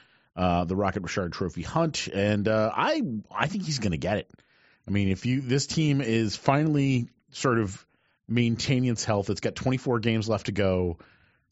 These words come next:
They have not the easiest schedule, but pretty close to it over the remaining, uh, section of games. Like, they're facing off against a lot of defensively kind,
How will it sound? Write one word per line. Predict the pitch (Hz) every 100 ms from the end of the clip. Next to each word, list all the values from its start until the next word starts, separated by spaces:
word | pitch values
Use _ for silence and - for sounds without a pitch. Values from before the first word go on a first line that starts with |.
| _
They | 101 127
have | 123 120 117 110 107 95 - _ _ _ _ _ _ _ _ _ _ _ _ -
not | 123 156 214
the | 170 -
easiest | 117 147 156 180 185 -
schedule, | - 175 170 190 202
but | 143 123 -
pretty | - - 233
close | 147 - 156 147 127
to | - 143 110
it | 95
over | 101 107
the | 104
remaining, | 101 101 104 98 92 90
uh, | 90 92 87 76 -
section | - 110 - 92
of |
games. | 78 78 58 - -
Like, | 82 78
they're | 110
facing | 110 139 123 120
off | 110 104
against | 101 -
a |
lot | 95 98 98
of | 82
defensively | 87 104 95 90 82
kind, | - 87